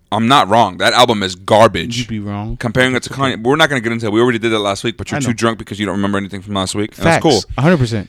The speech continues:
Speaker 1: Kids See Ghost, which you haven't heard.
Speaker 2: I'll probably be too drunk to
Speaker 1: I
Speaker 2: remember
Speaker 1: respect,
Speaker 2: half of this.
Speaker 1: I respect
Speaker 2: So.
Speaker 1: the Kanye production, whether
Speaker 2: Yes.
Speaker 1: he did it or whether he got other people involved in it. He's
Speaker 2: Mm-hmm.
Speaker 1: still a producer. He still produced that album.
Speaker 2: Yes.
Speaker 1: Now,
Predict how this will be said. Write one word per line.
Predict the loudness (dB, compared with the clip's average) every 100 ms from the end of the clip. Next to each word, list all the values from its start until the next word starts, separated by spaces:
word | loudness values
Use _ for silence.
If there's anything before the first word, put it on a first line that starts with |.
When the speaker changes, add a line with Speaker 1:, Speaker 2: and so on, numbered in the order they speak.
| -8
Speaker 1:
Kids | 2 2 2
See | -2 -4
Ghost, | -2 0 -2 -6
which | -4
you | 0
haven't | 0 -2
heard. | -4 -2 0 -2 -4 0
Speaker 2:
I'll | 2
probably | 4 4
be | 4 0
too | 2
drunk | 2 2
to | 2
Speaker 1:
I |
Speaker 2:
remember | 4 4
Speaker 1:
respect, | 4 4
Speaker 2:
half | 6
of | 6
this. | 4 0 -2
Speaker 1:
I |
respect | 0 0 2 2
Speaker 2:
So. | 2
Speaker 1:
the | -2
Kanye | -2 0 -2 -2
production, | -4 0 -2 -2 -8 -8 -12
whether | -2 0 2 0
Speaker 2:
Yes. | -2
Speaker 1:
he | -4
did | 0 -2
it | -2
or | -2 -2
whether | -2 -4
he | -4
got | 0 0 0
other | -4 -4
people | -6 -8
involved | -6 -4 -4 -4
in | -6
it. | -8
He's | -14 -10 -6
Speaker 2:
Mm-hmm. | -2
Speaker 1:
still | -2
a | -2
producer. | -4 -6 -2 -2 -2 -8
He | -6
still | -2 -2
produced | -2 -6 -6 -6 -8 -16 _
that | -4
album. | -2 -4 -6 -18 -20 _
Speaker 2:
Yes. | -14 -14 -16 _ _ _ _ _ _ -20 -4
Speaker 1:
Now, | 0 0 -2